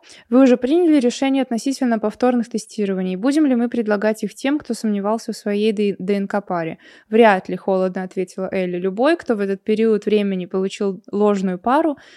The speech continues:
должен следовать своим инстинктам. Трава не всегда зеленее на другой стороне, и мы должны оставаться там, где наше место. А иногда нужно просто рискнуть и надеяться на лучшее". "А если решение суда будет не в вашу пользу?" спросила Ула. "Что тогда?"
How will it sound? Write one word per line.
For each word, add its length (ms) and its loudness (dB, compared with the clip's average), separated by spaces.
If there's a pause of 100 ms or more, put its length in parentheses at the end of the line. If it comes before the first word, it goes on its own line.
(140)
должен 300 4
следовать 440 0
своим 260 -2
инстинктам. 720 -8
Трава 320 2
не 100 4
всегда 360 0
зеленее 460 0
на 100 -2
другой 300 -2
стороне, 560 -4 (360)
и 60 0
мы 120 4
должны 240 4
оставаться 460 -2
там, 200 2
где 120 0
наше 280 -2
место. 520 -6 (340)
А 80 0
иногда 340 4
нужно 280 2
просто 340 -2
рискнуть 460 -4
и 20 -2
надеяться 400 0
на 140 -2
лучшее". 480 -6 (300)
"А 100 4
если 220 4
решение 440 2
суда 260 2
будет 280 -2
не 100 0
в 60 -4
вашу 320 -2
пользу?" 420 -4
спросила 520 -4
Ула. 340 -2
"Что 200 -4
тогда?" 440 -4